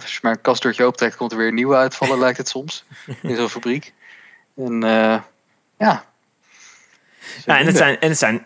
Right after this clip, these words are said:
Speaker 2: je zegt fabrieken, zeg maar. Dat, het zijn echt factory floor omgevingen waarin, eh, dit, eh,
Speaker 1: Ja,
Speaker 2: met name
Speaker 1: dat is wel
Speaker 2: plaatsvindt.
Speaker 1: het, eh, voornaamste waar we ons, eh, op mikken
Speaker 2: Oké.
Speaker 1: binnen de groep.
Speaker 2: Oké,
Speaker 1: Dat,
Speaker 2: oké.
Speaker 1: eh, maar dat, eh, eigenlijk,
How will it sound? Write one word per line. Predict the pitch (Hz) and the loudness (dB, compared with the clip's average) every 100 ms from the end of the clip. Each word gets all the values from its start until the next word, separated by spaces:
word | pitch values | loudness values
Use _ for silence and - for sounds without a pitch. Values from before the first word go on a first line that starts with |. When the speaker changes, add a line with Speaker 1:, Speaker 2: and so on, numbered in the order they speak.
| _ _ | _ _
Speaker 2:
je | 131 | -2
zegt | 123 127 - | -2 -2 -2
fabrieken, | 120 131 139 175 | -4 -2 0 0
zeg | 151 | 0
maar. | 147 160 180 | 0 0 0
Dat, | 165 139 | -2 -2
het | - 139 | -4 0
zijn | 151 | 0
echt | 143 151 - - - | 0 -2 -4 -10 -6
factory | - 160 - 139 | 0 0 2 0
floor | - 139 127 | 2 4 4
omgevingen | 120 123 117 104 104 101 | 4 2 0 0 -2 -2
waarin, | 104 101 101 101 | -2 -2 -2 -2
eh, | 101 104 | -2 -4
dit, | 101 - | -6 -4
eh, | 117 | -2
Speaker 1:
Ja, | |
Speaker 2:
met | 104 | -2
name | 110 113 | -2 0
Speaker 1:
dat | 120 | 0
is | |
wel | 120 | 2
Speaker 2:
plaatsvindt. | 123 117 110 | 2 0 -2
Speaker 1:
het, | 127 | 0
eh, | 120 | 0
voornaamste | - 127 120 117 120 | -2 -2 -2 -2 -2
waar | 113 107 | -2 -2
we | |
ons, | 104 107 | -6 -8
eh, | 113 110 107 | -2 -2 0
op | 113 | -4
mikken | 104 104 104 - _ - | -6 -6 -8 -14 _ -6
Speaker 2:
Oké. | 185 90 | -4 -4
Speaker 1:
binnen | 113 107 | -8 -8
de | 104 | -8
groep. | 104 113 - - _ - - _ | -8 -8 -10 -20 _ -20 -20 _
Speaker 2:
Oké, | 127 - - | -16 -12 -12
Speaker 1:
Dat, | - | -12
Speaker 2:
oké. | - - 101 | -10 -6 -4
Speaker 1:
eh, | 104 | 0
maar | 117 127 139 131 | 2 2 2 0
dat, | 127 - | -4 -4
eh, | 135 131 123 - _ _ | -4 0 -2 -4 _ _
eigenlijk, | - 147 147 123 123 | -2 0 0 0 -2